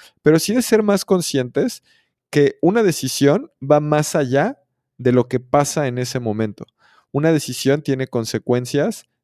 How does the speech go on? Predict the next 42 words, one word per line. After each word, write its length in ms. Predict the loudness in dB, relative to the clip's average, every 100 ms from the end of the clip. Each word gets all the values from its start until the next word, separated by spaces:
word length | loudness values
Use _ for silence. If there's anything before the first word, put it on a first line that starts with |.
| _
tanto 300 | -6 -4 -4
positivas 640 | -2 -4 -4 -2 0 0 -4
como 220 | -10 -6
no-, 140 | -4 -6 -6
negativas, 760 | -6 -4 -4 0 0 0 -2 -14 _ _
pero 180 | -2 0
tiene 220 | 0 -2
muchas 400 | 0 -2 -2 -2
más 160 | -2 -4
consecuencias 720 | -4 -4 -4 -4 -2 -2 -4
que 240 | -4 -4 -4
la 180 | -2 -2
decisión 440 | -4 -8 -8 -6
que 120 | -6
tomaste 580 | -4 -4 -4 -6 -6 -6
en 200 | -8 -8
ese 180 | -10 -10
momento, 480 | -10 -8 -10 _ _ _
¿vale? 360 | 0 2 0 _ -20 -20 -20 _
Entonces, 220 | -10 -2
pues 180 | 0 0
eso 240 | 2 4
es 100 | 4
lo 120 | 2
que 100 | -2
quería 240 | 0 0 2
compartirte 540 | 0 0 0 -2 0
el 80 | 0
día 140 | 2
de 100 | 4
hoy. 260 | 4 2 0 _ _ _ _ -6
Te 80 |
invito 340 | -2 -2 2 0
a 60 |
que, 480 | 0 -2 -2 -2 -6 _ _
como 220 | -4 -2
emprendedores 580 | -2 -4 0 4 4 2
de 80 | 0
alto 180 | -2 -6
impacto, 640 | -6 -6 -4 -2 -2 -2
busquemos 640 | -6 -6 -2 -4 -2 -6 -4
pensar 560 | -4 -4 -2 -2 -4